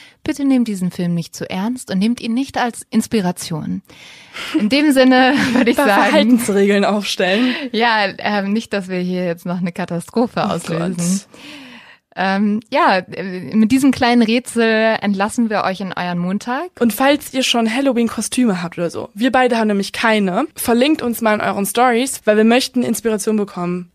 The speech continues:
Speaker 1: Ja, alles einfach immer, immer einen kleinen Link zu uns machen und wir reposten das auch. Wir, wir suchen das coolste Halloween-Kostüm.
Speaker 2: Wir machen aber, ja, wir machen hier so eine, so eine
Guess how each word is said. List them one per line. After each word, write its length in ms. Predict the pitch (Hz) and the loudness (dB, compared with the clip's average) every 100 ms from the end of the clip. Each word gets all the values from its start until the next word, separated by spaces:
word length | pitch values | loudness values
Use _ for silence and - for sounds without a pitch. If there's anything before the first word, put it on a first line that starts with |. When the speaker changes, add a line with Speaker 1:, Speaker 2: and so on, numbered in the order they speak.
| _ - | _ -2
Speaker 1:
Ja, 260 | 247 294 - | 0 0 0
alles 240 | 254 302 - | -2 -2 -6
einfach 320 | 269 302 262 | -4 -4 -2
immer, 340 | 247 262 254 - | 0 0 0 -2
immer 180 | 247 254 | 0 2
einen 300 | 240 240 240 | 2 2 0
kleinen 300 | - 226 226 | -2 0 0
Link 240 | 254 285 | 0 -2
zu 80 | - | -4
uns 160 | 254 277 | -4 -2
machen 220 | 269 247 | -2 0
und 100 | 226 | -2
wir 80 | 208 | -2
reposten 540 | 208 - 247 254 254 | -4 -4 -4 -2 -2
das 180 | 240 226 | 0 0
auch. 280 | - 220 220 | 0 0 0
Wir, 180 | 214 202 - - - | -2 -2 -8 -14 -4
wir 80 | 202 | -2
suchen 240 | 285 285 | 2 2
das 160 | 226 - | 2 0
coolste 360 | 302 - 247 | -4 0 -2
Halloween-Kostüm. 800 | 220 208 180 160 160 156 135 143 | 0 0 -2 -4 -6 -8 -8 -6
Speaker 2:
Wir 80 | 190 | -6
machen 180 | 220 247 | -4 -2
aber, 260 | 220 214 | -2 -4
ja, 200 | - 233 | -4 -2
wir 80 | 202 | 0
machen 200 | 214 220 | -2 -2
hier 120 | 208 | -4
so 120 | 185 196 | -2 -4
eine, 480 | 190 185 180 180 | -2 -4 -6 -8
so 80 | 180 | -8
eine 300 | 175 175 101 | -8 -8 -10